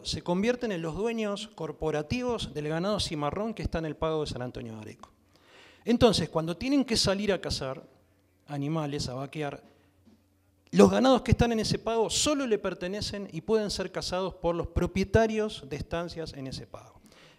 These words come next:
Este, esta modalidad dura desde mil seiscientos sesenta hasta mil seiscientos noventa. ¿Y por qué se las cuento? Porque justamente, eh, tienen muchos puntos en común con el derecho de cacería europeo. Por un lado,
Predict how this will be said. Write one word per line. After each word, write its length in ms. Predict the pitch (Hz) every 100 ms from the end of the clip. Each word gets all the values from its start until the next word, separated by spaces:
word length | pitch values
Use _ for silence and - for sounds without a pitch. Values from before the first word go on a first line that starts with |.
| -
Este, 500 | 269 - 240 208 202
esta 220 | - 240
modalidad 640 | 208 196 196 208 220 233
dura 300 | 170 220 220
desde 240 | 196 165 170
mil 180 | 175
seiscientos 580 | 170 185 170 190 185 175
sesenta 540 | 185 - 175 170 180 180 -
hasta 240 | 139 139
mil 140 | 151
seiscientos 480 | 151 156 147 131 120
noventa. 500 | 117 113 104 117 - - _ 208 - _ _ _ - - - - - _ _
¿Y 500 | - 180 175 175 - - _ _ _
por 140 | 190
qué 80 | 240
se 140 | 247
las 80 | 220
cuento? 360 | - 185 151 143
Porque 160 | 147
justamente, 760 | 147 175 190 180 139 123 117 - -
eh, 260 | 139 127 127
tienen 220 | 254 247
muchos 300 | 262 262 -
puntos 400 | - 254 233 214
en 80 | 185
común 320 | 196 190 143
con 160 | 135
el 80 | 135
derecho 280 | 135 160 147
de 80 | 139
cacería 380 | 131 - 143 147
europeo. 520 | 135 131 127 107 - _ - - - _ -
Por 160 | 180
un 100 | 214
lado, 440 | 233 202 151 135